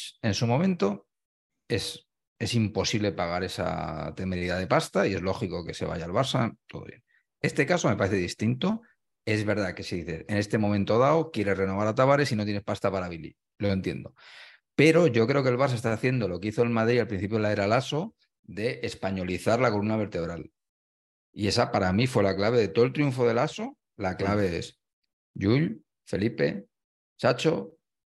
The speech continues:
Speaker 1: Rudy. Eso, eso es la columna vertebral y se construye a partir de ahí. Y esto es lo que están haciendo y me da pánico porque lo están haciendo muy bien.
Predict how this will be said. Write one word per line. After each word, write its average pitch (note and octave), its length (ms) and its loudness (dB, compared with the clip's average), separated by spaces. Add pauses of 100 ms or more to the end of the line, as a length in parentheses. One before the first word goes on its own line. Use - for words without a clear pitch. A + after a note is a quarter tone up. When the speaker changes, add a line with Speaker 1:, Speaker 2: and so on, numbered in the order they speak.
(120)
Speaker 1:
Rudy. G#2+ 600 0
Eso, A2 420 0
eso C3 220 2
es F#3+ 200 2
la A#2 100 2
columna A2 220 0
vertebral G2 480 -2
y A2 80 -6
se G2 120 0
construye A#2 380 2
a C#3 60 2
partir A2 240 0
de F#2+ 80 0
ahí. E2+ 180 -4
Y G#2 80 -2
esto G#2 160 0
es B2 60 6
lo C#3 60 0
que B2 60 0
están A2+ 180 2
haciendo C3+ 460 0 (380)
y G2 120 -2
me F2+ 140 -2
da F#2 200 -4
pánico A#2 420 2
porque G#2+ 140 0
lo F2+ 60 -2
están F#2+ 120 -2
haciendo G#2 180 -2
muy F2 140 -4
bien. G#2+ 240 -4